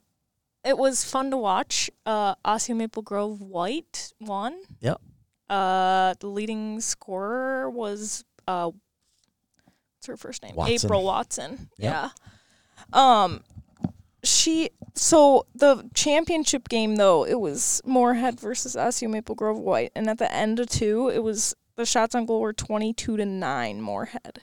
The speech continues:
Speaker 2: Really?
Speaker 1: Yeah. So Moorhead was
Speaker 2: What was the score? Was, was
Speaker 1: the
Speaker 2: it
Speaker 1: score at the end of
Speaker 2: one zero, zero zero?
Speaker 1: two, it was two to zero Osseo Maple Grove.
Speaker 2: Really? Okay.
Speaker 1: Yeah. So,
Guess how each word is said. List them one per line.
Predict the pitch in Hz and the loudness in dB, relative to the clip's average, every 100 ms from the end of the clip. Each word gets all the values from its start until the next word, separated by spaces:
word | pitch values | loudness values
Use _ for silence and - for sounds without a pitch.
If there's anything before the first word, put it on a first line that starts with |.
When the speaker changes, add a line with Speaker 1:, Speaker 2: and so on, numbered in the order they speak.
| _ | _
Speaker 2:
Really? | 117 101 120 247 285 85 - | -16 -2 0 2 0 -2 0
Speaker 1:
Yeah. | 226 226 156 139 | 6 8 8 6
So | - 240 | 2 2
Moorhead | 220 233 262 277 233 | 4 2 2 0 6
was | 214 | 8
Speaker 2:
What | |
was | 196 | 8
the | 180 | 6
score? | - - 214 190 110 | 2 0 0 0 0
Was, | 113 95 - _ _ _ - | -2 -4 -8 _ _ _ 2
was | 254 | 6
Speaker 1:
the | |
Speaker 2:
it | 285 | 6
Speaker 1:
score | - 240 254 | 8 10 10
at | 269 | 10
the | - | 6
end | - 233 | 6 6
of | 220 | 4
Speaker 2:
one | 131 | 6
zero, | |
zero | 208 220 | 6 6
zero? | 277 294 | 6 4
Speaker 1:
two, | 247 | 4
it | |
was | 220 214 | 2 0
two | - - 285 | 0 4 6
to | 254 220 | 4 2
zero | 233 240 220 | 2 4 6
Osseo | 160 220 - 214 | 6 6 2 0
Maple | 202 208 175 | 0 -2 -4
Grove. | 175 175 190 - - 98 | -2 0 0 0 -6 -4
Speaker 2:
Really? | 113 160 113 | -2 0 0
Okay. | 76 | 0
Speaker 1:
Yeah. | 208 190 170 - | 4 4 2 -2
So, | - 180 165 156 | -2 0 -2 -2